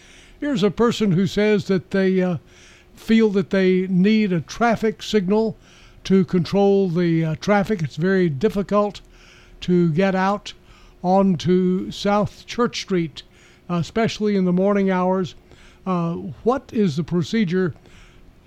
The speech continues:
to do to, to get, uh, that on somebody's books?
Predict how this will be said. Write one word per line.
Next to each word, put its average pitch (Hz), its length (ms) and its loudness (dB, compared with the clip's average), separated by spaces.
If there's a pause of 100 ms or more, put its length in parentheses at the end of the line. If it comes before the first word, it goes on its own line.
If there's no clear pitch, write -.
to 185 140 0
do 196 320 4
to, 170 380 0
to 170 160 0
get, 190 260 0 (160)
uh, 180 160 0
that 190 260 -2
on 180 220 0
somebody's 175 560 0
books? - 500 -6